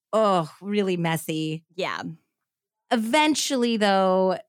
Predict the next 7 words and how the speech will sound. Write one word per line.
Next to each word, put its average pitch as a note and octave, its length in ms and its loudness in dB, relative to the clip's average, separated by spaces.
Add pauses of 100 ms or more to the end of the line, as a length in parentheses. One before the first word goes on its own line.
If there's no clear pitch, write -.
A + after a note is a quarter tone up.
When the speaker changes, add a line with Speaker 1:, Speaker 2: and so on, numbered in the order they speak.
Speaker 1:
for G#3 160 -4
whatever B3 440 2
reason, E3+ 920 0
Jesse G#3 440 -2
took E3+ 440 -2 (360)
Dallas C#3+ 800 -6 (140)
back, D#3+ 400 -12